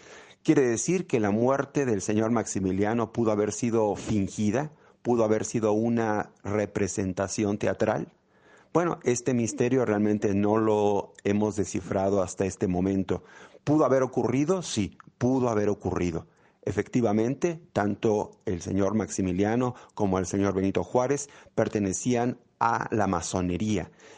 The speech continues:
Y la masonería es un grupo muy importante. Y hay que señalar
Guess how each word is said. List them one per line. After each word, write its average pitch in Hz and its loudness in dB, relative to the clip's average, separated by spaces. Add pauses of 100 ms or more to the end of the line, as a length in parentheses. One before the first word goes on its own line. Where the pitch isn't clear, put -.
Y 123 2
la 113 2
masonería 110 0
es 131 -2
un 131 0
grupo 123 0
muy 120 2
importante. 98 -2 (360)
Y 123 2
hay 127 2
que 127 0
señalar 110 0